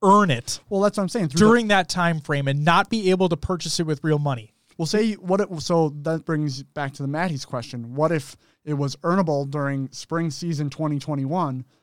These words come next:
Speaker 2: but you
Speaker 1: In
Speaker 2: could
Speaker 1: the
Speaker 2: bu-,
Speaker 1: battle
Speaker 2: in
Speaker 1: pass?
Speaker 2: the battle pass, but you could buy out the battle pass, right? Like, would you be fine with that if it was only that
Speaker 1: See,
Speaker 2: time frame?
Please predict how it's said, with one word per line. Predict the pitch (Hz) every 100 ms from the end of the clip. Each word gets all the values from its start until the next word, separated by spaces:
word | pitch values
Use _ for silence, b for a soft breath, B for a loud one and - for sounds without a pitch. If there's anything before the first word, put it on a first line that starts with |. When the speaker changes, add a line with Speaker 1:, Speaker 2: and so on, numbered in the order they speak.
| _ -
Speaker 2:
but | 147
you | 170
Speaker 1:
In |
Speaker 2:
could | 160
Speaker 1:
the | 147
Speaker 2:
bu-, |
Speaker 1:
battle | 139 143 156
Speaker 2:
in |
Speaker 1:
pass? | 170 170 170
Speaker 2:
the | 170
battle | 202 147
pass, | 139 135
but | 143
you | 147
could | 135 135
buy | 135 139
out | 139
the | 139
battle | 143 151 123
pass, | 120 117 -
right? | 131 135 151 _ _ _ b b b b b b b b b _ _
Like, | 147 139
would | 147 135
you |
be | 147 131
fine | 151 180
with | 202
that | 233 233
if | 170
it | 147
was | 139
only | 147 151 143 135 143 _ _ _ _ _ _ _ _ _ _ 139
that | 151 202
Speaker 1:
See, | - -
Speaker 2:
time | 147 143 151
frame? | 196 220